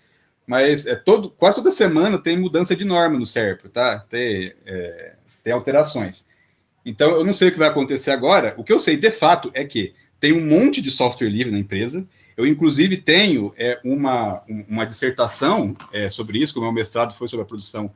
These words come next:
de software livre no serpro. É, ah, e eu, assim, é, sei que o serpro tem um monte de coisas que estão baseadas,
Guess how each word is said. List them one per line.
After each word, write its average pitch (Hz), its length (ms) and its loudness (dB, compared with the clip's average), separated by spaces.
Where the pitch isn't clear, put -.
de - 80 -12
software 107 360 -4
livre 98 240 -4
no 113 100 -4
serpro. 160 520 0
É, 92 840 -4
ah, 98 340 -2
e 170 120 2
eu, 160 540 6
assim, 104 500 -6
é, 87 460 -8
sei 143 220 2
que 190 80 -2
o 202 40 -2
serpro 151 300 0
tem 160 140 0
um 214 100 0
monte 190 360 0
de - 60 -8
coisas 135 360 -2
que - 80 -20
estão 117 220 -4
baseadas, 107 720 -4